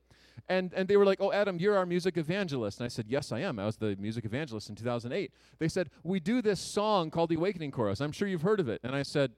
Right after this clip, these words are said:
"I'm sure I have." That was a lie. I got here, and it was my job to lead the Awakening Chorus. So I stand up here at the, there's, like, a podium here or something,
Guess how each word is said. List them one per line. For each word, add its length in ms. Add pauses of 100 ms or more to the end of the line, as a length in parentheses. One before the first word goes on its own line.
"I'm 140
sure 240
I 80
have." 400
That 120
was 120
a 40
lie. 340 (500)
I 180
got 440
here, 500 (920)
and 300
it 140
was 180
my 200
job 320
to 100
lead 340
the 120
Awakening 460
Chorus. 600 (580)
So 600 (280)
I 220
stand 360
up 160
here 480
at 160
the, 260 (260)
there's, 300
like, 60
a 40
podium 360
here 100
or 60
something, 360